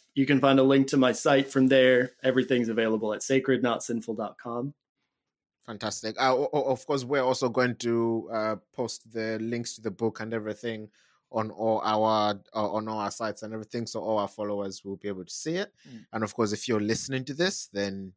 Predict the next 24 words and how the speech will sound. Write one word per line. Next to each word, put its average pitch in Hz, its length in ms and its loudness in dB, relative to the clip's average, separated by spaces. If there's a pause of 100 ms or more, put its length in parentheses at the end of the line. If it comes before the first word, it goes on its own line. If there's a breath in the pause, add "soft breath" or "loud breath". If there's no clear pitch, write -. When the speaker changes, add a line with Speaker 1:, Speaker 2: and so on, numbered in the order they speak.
(240)
Speaker 2:
as 101 100 -12
soon 143 260 -2
as 117 340 -2 (460)
this 131 220 -2
is - 160 -8
finished, - 500 -4 (440)
check 110 280 0
out 110 160 0
Sacred 101 400 -6
Not 104 160 -8
Sinful. 107 400 -8
I 131 100 4
imagine 139 320 0
they 131 80 4
can 131 140 -2
get 131 160 2
a 127 60 2
copy 131 280 -2
on 123 100 0
Amazon 139 500 0 (840 soft breath)
of 127 100 -2
the 135 80 4
Speaker 1:
No. 170 80 6
Speaker 2:
book. 185 300 0